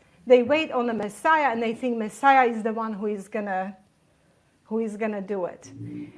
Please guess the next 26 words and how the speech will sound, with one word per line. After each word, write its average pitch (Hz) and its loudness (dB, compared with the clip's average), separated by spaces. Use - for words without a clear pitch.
I 226 2
still 302 0
disagree 262 -2
with 214 0
that 240 4
part 226 0
of 202 -6
Judaism, 285 -2
but 226 2
I 226 2
would 214 -4
just 208 -4
want 262 -2
you 269 -2
to 269 -8
know 208 0
that 214 -8
Chabad 226 2
is 202 -10
a 190 -6
specific 277 -8
cult 233 0
that 208 -2
I 233 2
call 226 -2
radical, 208 -2